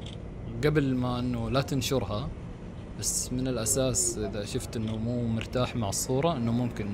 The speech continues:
تسأل إنه عادي ولا أحذفها. آم، راح تستغرب، مرة راح تستغرب إنه كثير ما عندهم مشكلة. يعني دائمًا نشوف أصلًا ناس، هذه من الصور الخرشات by the way، لسه تشوف ذحين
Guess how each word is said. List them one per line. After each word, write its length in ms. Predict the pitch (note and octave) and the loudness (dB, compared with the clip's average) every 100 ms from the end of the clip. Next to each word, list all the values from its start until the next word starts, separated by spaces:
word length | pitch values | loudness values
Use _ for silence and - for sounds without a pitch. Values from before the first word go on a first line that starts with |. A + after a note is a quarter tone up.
| G2 | -2
تسأل 320 | B2 - F#2+ F#2 | -2 -2 -2 -6
إنه 220 | F#2 - | -6 -6
عادي 420 | G#2 B2 C3 D3 | -2 2 2 2
ولا 260 | C3 G#2+ F#2+ | 2 0 -2
أحذفها. 440 | G#2+ G#2 - - - - - - - - - - - - - - - A#2+ | -4 -6 -6 -8 -10 -10 -10 -10 -8 -8 -8 -8 -8 -8 -8 -8 -6 -2
آم، 1000 | A#2+ A#2+ A#2+ A2+ A#2 A#2 A#2 A#2 A2+ G#2+ - - - | 0 0 0 0 0 0 0 0 -2 -4 -6 -8 -2
راح 200 | F#3+ - | 0 2
تستغرب، 560 | - - C4+ F3+ A2+ - - - - | 2 6 6 6 6 2 -8 -10 0
مرة 240 | - B2 | 2 4
راح 140 | C3 B2 | 4 2
تستغرب 560 | - - E3 C#3+ A#2+ | 0 2 4 4 4
إنه 220 | A#2+ A#2+ | 2 0
كثير 340 | A#2+ C#3+ D3+ D#3 | 0 2 4 6
ما 140 | C3+ | 6
عندهم 360 | B2 A#2 G#2 G2+ | 4 2 0 -4
مشكلة. 400 | G#2 - - - - - - - - - - - | -4 -6 -8 -10 -10 -10 -10 -10 -10 -10 -8 -2
يعني 260 | A#2 C3 | 0 2
دائمًا 360 | C3 E3+ D#3+ C3 | 10 10 10 6
نشوف 300 | B2+ C#3 A#2 | 4 2 4
أصلًا 400 | B2+ - A2 A2 | 4 4 0 2
ناس، 540 | A#2+ B2 - - - - | 2 2 2 0 -2 2
هذه 200 | D3 C3+ | 4 6
من 120 | B2 | 4
الصور 320 | A#2 C3 A#2+ | 2 2 2
الخرشات 460 | G#2 - A#2 C3 A2+ | 2 -2 0 0 0
by 320 | A2+ G#2 G2 | -2 -4 -2
the 100 | G#2 | -2
way، 200 | G2 G2 | -2 0
لسه 280 | A2+ - - | 0 0 -4
تشوف 300 | - B2+ A#2+ | -4 -2 0
ذحين 240 | A2+ B2 | 0 0